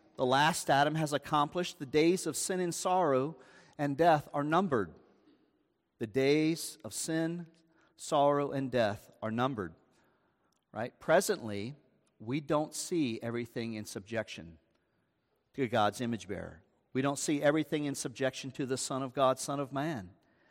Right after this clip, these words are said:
At present, we're daily reminded of the effects of the fall all around us, right? Even this week, there was a tornado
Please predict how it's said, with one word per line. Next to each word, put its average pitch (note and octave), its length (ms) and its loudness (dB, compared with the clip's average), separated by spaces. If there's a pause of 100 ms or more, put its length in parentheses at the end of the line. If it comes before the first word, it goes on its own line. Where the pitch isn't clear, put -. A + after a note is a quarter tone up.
(260)
At E3+ 220 4
present, G3 420 4
we're D#3 120 4
daily D3+ 400 6
reminded D#3+ 720 4
of B2 140 -2
the C3 100 -2
effects - 400 -2
of D3 80 -4
the C#3+ 80 -6
fall D3+ 380 2
all C3+ 160 -2
around C#3+ 320 -2
us, G2 200 -10
right? C3 240 2
Even F3+ 280 2
this E3 260 2
week, E3 340 0
there C#3 120 -2
was C3+ 120 -2
a C#3 60 -4
tornado D#3 800 2